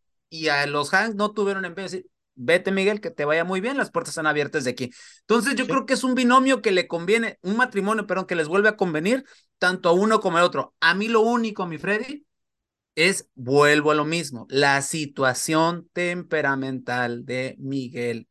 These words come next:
Speaker 1: Herrera. Eso
Speaker 2: Correcto.
Speaker 1: es lo, eso es lo único y que yo siempre lo he dicho desde que llegó a Tigres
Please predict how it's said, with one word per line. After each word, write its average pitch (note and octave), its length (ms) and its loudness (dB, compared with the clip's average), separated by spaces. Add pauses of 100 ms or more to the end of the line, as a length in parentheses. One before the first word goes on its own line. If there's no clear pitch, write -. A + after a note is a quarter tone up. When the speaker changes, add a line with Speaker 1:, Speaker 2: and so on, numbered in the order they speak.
Speaker 1:
Herrera. A2 640 -4 (680)
Eso G3 360 4
Speaker 2:
Correcto. - 0 -
Speaker 1:
es F3 140 -2
lo, F3 340 2
eso G#3+ 360 4
es F#3 100 -2
lo G3 140 4
único G#3 720 -2
y D#3+ 200 -8
que D#3 200 -2
yo E3+ 220 2
siempre F3 440 -2
lo D3+ 100 0
he D3+ 40 0
dicho E3+ 340 -2
desde D3 320 0
que C#3+ 140 -4
llegó C3+ 220 0
a D3 120 0
Tigres B3 440 -2